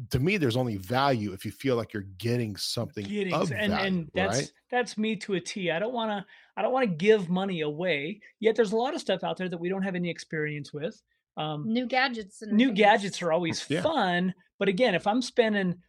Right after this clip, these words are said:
Speaker 2: I think, so this box, I think, is like a hundred and fifty a quarter, but
Speaker 1: Hmm.
Speaker 2: you, there's discount codes out there. So
Speaker 3: Mm-hmm.
Speaker 2: I ran a couple of,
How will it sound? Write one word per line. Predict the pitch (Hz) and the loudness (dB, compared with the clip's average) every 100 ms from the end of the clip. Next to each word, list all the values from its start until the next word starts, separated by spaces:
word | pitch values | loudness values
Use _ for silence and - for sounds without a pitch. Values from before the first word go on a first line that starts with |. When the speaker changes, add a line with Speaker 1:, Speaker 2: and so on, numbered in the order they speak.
| - | -6
Speaker 2:
I | - | -4
think, | 302 349 - | -4 -6 -14
so | - 202 | -6 -4
this | 175 311 | -2 -2
box, | - 247 311 - 175 | -2 -4 -2 -4 -4
I | |
think, | 165 208 208 | -4 -4 -4
is | 165 | -2
like | 175 151 | -4 -6
a | - | -6
hundred | 220 269 247 | -2 -2 -2
and | 165 | -4
fifty | - - 370 370 - 160 151 - - | -8 -4 -4 -4 -4 -4 -4 -10 -14
a | 170 | -14
quarter, | - 240 208 160 143 _ | 2 4 4 2 -4 _
but | 240 170 - _ _ _ | 2 2 0 _ _ _
Speaker 1:
Hmm. | 147 117 - _ _ _ - | -2 -2 -4 _ _ _ -10
Speaker 2:
you, | 160 185 202 220 | -6 0 4 4
there's | 180 196 190 | 4 2 2
discount | - 381 - 196 160 | 0 -2 0 -2 -2
codes | - 160 147 151 | 0 0 2 -4
out | 139 - | -8 -10
there. | 135 131 | -12 -10
So | - 214 208 196 | -2 2 2 2
Speaker 3:
Mm-hmm. | 202 202 - _ _ - - | -2 -10 -14 _ _ -20 -6
Speaker 2:
I | 220 220 269 208 175 220 | 4 4 4 2 -2 -6
ran | 180 208 214 | 2 2 2
a | |
couple | 208 208 185 | 0 0 0
of, | 156 | -2